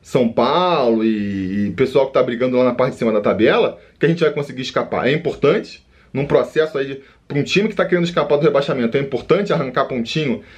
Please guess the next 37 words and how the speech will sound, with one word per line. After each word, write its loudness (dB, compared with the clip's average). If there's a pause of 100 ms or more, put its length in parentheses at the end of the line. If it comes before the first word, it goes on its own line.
(160)
desses -2
times 0
que -14
tão 2
lá 2
em 0
cima 2
da 4
tabela, 2 (280)
mas 2
isso -6
só 2
não -4
resolve 2
não, 0
cara. -10
O -6
grosso 4
ali -4 (420)
são 2
as 0
vitórias 0
dentro -4
de -8
casa 0
contra -4
os 0
adversários 0
mais -2
fracos. -6 (360)
Falta 2
isso -4
aí, -2 (300)
a -6
gente, -4 (240)
no, 0
no, 2